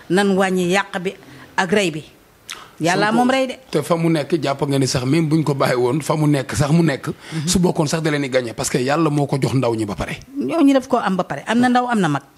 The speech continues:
Speaker 2: Moom Sonko.
Speaker 1: Ñëpp a ko bëgg.
Speaker 2: Mhm.
Speaker 1: Fee mu nekk nii, wallaay bu ñu génn tam, Yàlla xam na ne moom la muy am, am na ko ba noppi, ndax ñëpp a ko bëgg.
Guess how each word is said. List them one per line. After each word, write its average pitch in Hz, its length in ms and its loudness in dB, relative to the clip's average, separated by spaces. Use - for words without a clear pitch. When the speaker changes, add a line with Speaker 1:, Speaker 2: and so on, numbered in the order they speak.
Speaker 2:
Moom 156 160 4
Sonko. - 160 4
Speaker 1:
Ñëpp 226 120 4
a 233 40 2
ko 220 100 2
bëgg. 156 180 -6
Speaker 2:
Mhm. 151 260 -6
Speaker 1:
Fee 262 160 4
mu 262 100 4
nekk 254 240 -2
nii, 165 200 0
wallaay 214 520 2
bu 190 140 2
ñu 226 180 4
génn 214 280 2
tam, 170 240 0
Yàlla 214 300 0
xam 214 240 0
na 214 80 2
ne 196 100 2
moom 185 220 2
la 190 140 2
muy 220 200 4
am, 202 220 0
am 208 100 2
na 196 120 4
ko 185 100 -2
ba 175 100 0
noppi, 160 240 -2
ndax 185 220 -2
ñëpp 247 200 4
a - 40 6
ko 202 120 0
bëgg. 147 200 -6